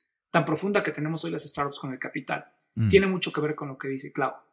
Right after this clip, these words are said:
Speaker 1: Tiene mucho que ver con esa sostenibilidad, con ese blindaje de llegar a levantar una ronda sin saber que te quedan meses de vida.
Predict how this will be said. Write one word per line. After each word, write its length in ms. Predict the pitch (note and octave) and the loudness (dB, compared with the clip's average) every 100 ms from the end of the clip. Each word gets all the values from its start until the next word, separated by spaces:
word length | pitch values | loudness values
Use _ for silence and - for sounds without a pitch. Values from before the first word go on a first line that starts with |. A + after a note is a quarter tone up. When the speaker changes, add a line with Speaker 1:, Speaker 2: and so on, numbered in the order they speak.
| _ E3+ D3 | _ -14 -6
Speaker 1:
Tiene 200 | F3+ F#3 | -2 0
mucho 260 | F3+ F3+ | -2 -4
que 100 | F3 | -2
ver 140 | D3+ D3+ | -2 -2
con 160 | D3 | -4
esa 160 | D3 D#3+ | -6 -6
sostenibilidad, 800 | D3 - C#3+ C3 C3 C3+ C#3+ C#3+ - _ _ _ | -6 -8 -8 -8 -6 -2 0 0 -6 _ _ _
con 180 | - D3 | -2 0
ese 160 | D3+ | 2
blindaje 480 | C#3+ C#3 C3+ C#3 E3 | 0 -2 -6 -4 -2
de 340 | C#3+ C#3 C#3+ - _ _ | 0 -2 -4 -12 _ _
llegar 300 | - D#3 D#3 | 2 6 8
a 100 | F3 | 8
levantar 380 | D#3 C#3 C3+ D3 | 4 0 -4 -4
una 160 | D3+ C3 | -4 -4
ronda 260 | D3 D3+ | -4 -4
sin 160 | D3 C3 | -6 -8
saber 220 | C#3 C#3+ | -4 -4
que 100 | D3 | -4
te 100 | C3+ | -4
quedan 220 | C#3 C3+ | -4 -4
meses 260 | C#3 C3+ C#3 | -6 -6 -6
de 80 | B2+ | -4
vida. 420 | C3 D#3 - | -2 -2 -4